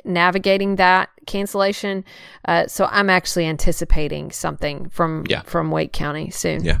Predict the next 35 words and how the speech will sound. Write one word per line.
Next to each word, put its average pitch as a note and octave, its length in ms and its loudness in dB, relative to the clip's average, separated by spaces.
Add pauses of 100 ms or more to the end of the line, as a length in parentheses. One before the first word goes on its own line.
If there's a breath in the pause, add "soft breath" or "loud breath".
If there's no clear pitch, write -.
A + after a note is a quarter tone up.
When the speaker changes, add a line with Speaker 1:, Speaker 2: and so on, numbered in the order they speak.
(140)
Speaker 2:
and G#2+ 100 2
we'll, A#2+ 80 2
we'll A2+ 140 2
Speaker 1:
So. - 40 -2
Speaker 2:
talk A2 180 4
a G2 40 0
little G2 140 0
bit F#2 120 -2
later G2 220 0
about E2+ 220 0
our D#2 80 -2
seminaries E2 640 -4
and, D#2 160 -8
and D#2+ 240 -8
whatever F2 360 -4
hap-, F2 220 -2 (160)
uh, D2+ 80 -4
what E2 200 0
happened D#2+ 320 0
with C2+ 120 -14
them. F2+ 220 -2 (480 soft breath)
I F#2+ 80 0
mean, G2 100 4
it's A2 220 0
just, - 280 0 (120)
there, A2 340 2
there's, G#2+ 560 0 (720)
I G#2 140 4
think, B2 240 2
an F#2+ 80 2
appropriate G2+ 580 0
amount F2 240 0
of D#2+ 120 -6
caution D#2+ 500 0 (800)
Speaker 1:
Right. E3+ 300 -2